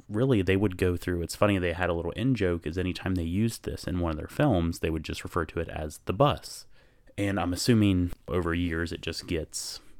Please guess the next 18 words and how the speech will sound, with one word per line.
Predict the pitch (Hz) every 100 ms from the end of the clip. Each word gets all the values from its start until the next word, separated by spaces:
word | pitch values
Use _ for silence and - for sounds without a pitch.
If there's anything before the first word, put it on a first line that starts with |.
| - - - - - -
elaborated | 95 87 85 85 82 82 78
on, | 80 80 80
and | 82 80
it's | 78
just | - -
Luton's | 80 85 82 82 78
bus. | 73 76 78 - - - - - _ _ _ -
That's | - -
how | 69
it | 90
is, | 110 85
and |
everyone | 78 80 78
forgets | - 101 -
about | - -
poor | - 82
Mark | 80 -
Robeson. | 92 95 - -